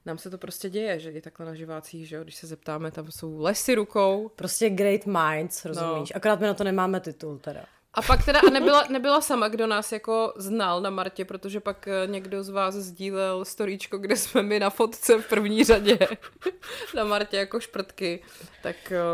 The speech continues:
Speaker 1: děkujeme.
Speaker 2: Ano, byli jsme to my. <laughs>
Speaker 1: Hmm.
Speaker 2: No tak my jsme se potřebovali zblízka podívat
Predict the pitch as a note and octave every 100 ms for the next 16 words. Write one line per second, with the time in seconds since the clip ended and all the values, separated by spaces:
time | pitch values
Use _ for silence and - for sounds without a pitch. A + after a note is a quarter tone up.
0 | E3 - F3+ - G3 E3+ D4+ F4+ D4+ A#3+
1 | B3 B3 G3+ F#3+ D#3+ D3+ E3 G#3 A#3 D4
2 | - G#3 G#3 A#3 A#3 A#3 G#3 A#3 G#3 G#3
3 | G#3 G3 G3+ G#3 F3+ F#3 - G3+ F3+ F3+
4 | F#3 F3+